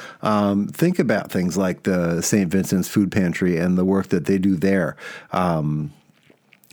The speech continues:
and like, and, and if you're gonna give of your, of yourself and your money,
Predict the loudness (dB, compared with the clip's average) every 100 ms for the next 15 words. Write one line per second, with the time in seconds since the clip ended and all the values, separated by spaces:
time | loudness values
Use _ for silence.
0 | -6 2 4 4 2 0 -2 -4 -10 -18
1 | -10 -2 0 0 0 0 2 2 2 0
2 | 2 2 2 0 2 2 2 -4 -6 -2
3 | 0 2 4 2 0 2 2 2 0 2
4 | 2 4 4 4 2 2 0